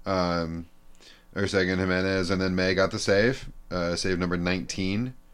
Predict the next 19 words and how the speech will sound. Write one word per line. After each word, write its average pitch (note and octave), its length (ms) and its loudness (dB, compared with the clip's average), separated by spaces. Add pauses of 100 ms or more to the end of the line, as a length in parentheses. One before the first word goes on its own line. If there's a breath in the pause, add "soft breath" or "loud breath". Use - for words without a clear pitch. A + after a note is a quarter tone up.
(600 loud breath)
Brought G#2 160 6
him F#2+ 80 2
to F#2 60 -2
forty-four G#2+ 580 4
and G2+ 100 4
ninety-seven G2 720 4
for A2+ 140 4
the G2+ 80 2
year. A2 440 6 (360)
Um, E2+ 640 4 (800 loud breath)
they A#2+ 240 12
did C3+ 120 8
not B2+ 280 8
get G#2 400 6 (200)
to G#2+ 140 8
a F#2 40 10
hundred G2 320 4
wins E2+ 480 2
first, - 540 0